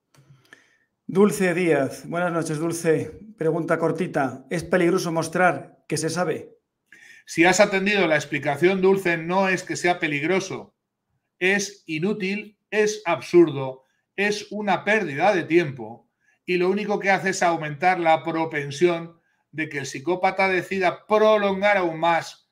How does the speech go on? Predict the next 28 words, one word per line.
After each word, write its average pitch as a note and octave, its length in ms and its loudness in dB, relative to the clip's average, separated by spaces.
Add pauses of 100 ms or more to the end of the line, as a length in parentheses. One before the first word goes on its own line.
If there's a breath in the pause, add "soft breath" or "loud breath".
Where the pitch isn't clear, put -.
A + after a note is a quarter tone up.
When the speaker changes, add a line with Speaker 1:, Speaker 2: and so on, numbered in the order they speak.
Speaker 2:
su D3+ 200 -10
disfrute, C#3 600 -6
su C#3 180 -10
goce, D#3 500 -2 (220)
a D3+ 120 -2
base F3 340 0
de F#3 100 2
inducir E3 540 0
todavía C#3+ 400 -6
más C#3+ 200 -8
la C#3 140 -6
confusión D3 720 -10 (120)
en A2 180 -20
ti. - 160 -20 (840)
Cuando D#3 320 0
detectas, D3+ 1000 -4
concluyes, C#3 1120 -2 (340)
diagnosticas D#3+ 840 -2
por C3+ 200 -10
fin D3+ 520 -4
lo D3 240 -4
verdadero, C#3 720 -2
lo D3 140 -4
real D3 460 2
que D#3 120 -4
hay D#3+ 120 2
en D#3+ 140 -4
comportamientos C#3 1080 -10